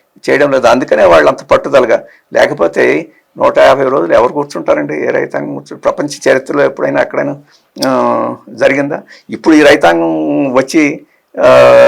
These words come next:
ఇంత-, ఇంతకాలం అక్కడ ఎందుకు, ఆ, కూర్చున్నారు? ఎప్పుడన్నా మనం చూసామా? మామూలుగా ఇతర సమ్మె,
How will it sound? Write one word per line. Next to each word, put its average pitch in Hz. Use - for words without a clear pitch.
ఇంత-, 127
ఇంతకాలం 143
అక్కడ 143
ఎందుకు, 143
ఆ, 139
కూర్చున్నారు? 143
ఎప్పుడన్నా 147
మనం -
చూసామా? 151
మామూలుగా 147
ఇతర 131
సమ్మె, 151